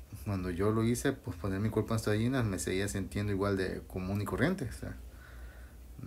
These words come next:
no veía nada, nada increíble ni sobrehumano, porque al principio, pues, fueron poderes prestados, como ya había mencionado en otro video.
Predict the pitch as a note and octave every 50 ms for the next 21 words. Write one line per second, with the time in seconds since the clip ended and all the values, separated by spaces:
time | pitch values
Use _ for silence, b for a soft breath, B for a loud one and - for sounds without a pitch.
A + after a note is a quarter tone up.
0 | - G2 - - - - - G2 G2+ G2+ G2+ G2+ G2+ G2 F#2+ F2 F#2 F#2+ G2 G2
1 | G2 G2+ G2+ G#2 G2+ G2+ G2 F#2 F#2 F#2 G2 G2+ G#2 G#2 G2 F#2+ - G#2 G2+ A2
2 | B2 A#2+ A#2 A2 G2 F#2+ - - - G2+ F#2 F#2 G2 G#2 B2+ D#3 E3+ E3 B2+ A#2
3 | - G#2+ E2+ D#2+ - F2+ F2+ F2+ E2+ - G2+ G2 F#2 - B2+ C3 C3 E3 D#3+ C#3
4 | G2+ F#2 - B B B B B B B - - - A2 G2+ G2 F2+ - - F#2+
5 | F#2+ F2+ F2+ F2 - - G2+ - D3 D3 C#3 - - G#2+ G2+ G2 G2 G2 G2 G2+
6 | G2 G2 G2+ G2 G2+ G2 F#2 F#2 F2+ F2+ F2+ - F#2+ F2+ F#2+ G#2 A2+ A#2 A2+